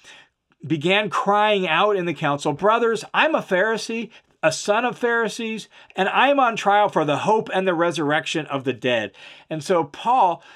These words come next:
uh, knowing the, the tension between the Sadducees and the Pharisees, calls on his background as a Pharisee and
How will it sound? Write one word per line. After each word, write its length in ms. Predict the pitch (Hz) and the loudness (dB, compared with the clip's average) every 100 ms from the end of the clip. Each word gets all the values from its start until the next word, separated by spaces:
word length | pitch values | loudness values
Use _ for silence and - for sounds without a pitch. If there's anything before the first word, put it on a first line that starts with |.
| - _ - | -20 _ -4
uh, 240 | 143 147 | -2 -2
knowing 800 | 156 165 180 220 277 294 285 254 | -4 -4 0 2 2 2 -2 0
the, 160 | 196 196 160 | 0 0 0
the 160 | 160 | -4
tension 460 | 147 - 220 - 190 | -4 -6 -4 -2 -2
between 320 | 160 180 170 | -2 -4 -4
the 80 | 143 | -4
Sadducees 580 | 156 160 156 139 156 135 | 0 0 -2 -4 -6 -6
and 100 | 135 | -10
the 60 | |
Pharisees, 760 | - 123 110 107 - 147 180 - - _ - | -6 -4 -4 -6 -4 -4 -6 -12 -20 _ -12
calls 640 | - 180 214 262 254 226 | -4 0 2 2 0 -2
on 340 | - 175 190 170 | -4 -2 0 0
his 280 | 170 175 | -2 -2
background 640 | 127 143 160 160 156 156 143 | -2 0 0 0 0 0 0
as 140 | 127 | -4
a 40 | 127 | -6
Pharisee 760 | - 117 110 107 - 151 202 _ _ - - - | -6 -4 -4 -6 -6 -6 -6 _ _ -20 -20 -18
and 400 | - 165 170 170 | -6 -2 -2 -4